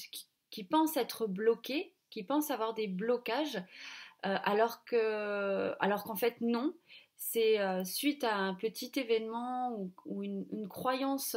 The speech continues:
suite à un retour, euh, d'une personne, eh ben, ça peut absolument influencer toute la sexualité derrière. Par exemple, euh, je vais prendre l'exemple des hommes. Euh, euh,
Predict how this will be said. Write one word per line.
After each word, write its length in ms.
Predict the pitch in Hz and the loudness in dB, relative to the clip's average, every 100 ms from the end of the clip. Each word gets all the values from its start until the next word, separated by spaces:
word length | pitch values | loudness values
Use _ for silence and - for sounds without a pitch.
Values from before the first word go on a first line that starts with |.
| 190 | -4
suite 440 | 185 - 262 247 233 | -4 -6 -6 -4 -2
à 20 | |
un 160 | 185 | 0
retour, 500 | 185 233 240 254 233 | 4 2 2 -4 -4
euh, 180 | 202 185 180 - - - - _ | -2 0 -2 -10 -20 -20 -20 _
d'une 300 | 190 220 226 | -4 -2 0
personne, 520 | 220 208 - 262 302 | 2 2 2 4 6
eh 120 | 269 196 | 4 2
ben, 180 | - | -2
ça 160 | - 226 | -2 -6
peut 220 | - 262 | -2 0
absolument 640 | 233 - 220 220 226 247 208 | 0 -2 -6 -4 -6 -4 -6
influencer 600 | 190 208 196 185 254 254 _ _ | -6 -6 -6 -4 -6 -8 _ _
toute 180 | 277 269 | -8 -2
la 100 | 226 | -2
sexualité 600 | 220 214 - 220 202 233 | -2 -6 -4 -4 -4 -4
derrière. 480 | 214 202 196 165 - _ _ _ _ _ _ _ _ _ - - - - - - - - | -4 -4 -6 -6 -8 _ _ _ _ _ _ _ _ _ -14 -14 -14 -20 -18 -18 -20 -4
Par 120 | 202 196 | 0 2
exemple, 560 | 202 208 294 349 262 190 185 - _ - | 2 4 4 4 2 0 -2 -14 _ -6
euh, 120 | 196 | -2
je 100 | 185 | 0
vais 100 | 240 | 0
prendre 220 | 233 262 | -2 -2
l'exemple 380 | 247 202 226 233 | -4 -4 -4 -2
des 260 | 196 185 185 | 0 0 0
hommes. 340 | 220 247 180 - - - - _ 196 | -2 -4 -6 -8 -20 -20 -20 _ -4
Euh, 720 | 196 190 185 185 185 180 185 - - - - 202 | -2 0 0 0 0 0 -2 -4 -6 -6 -4 -2
euh, 500 | 196 190 190 190 | -2 -2 -4 -4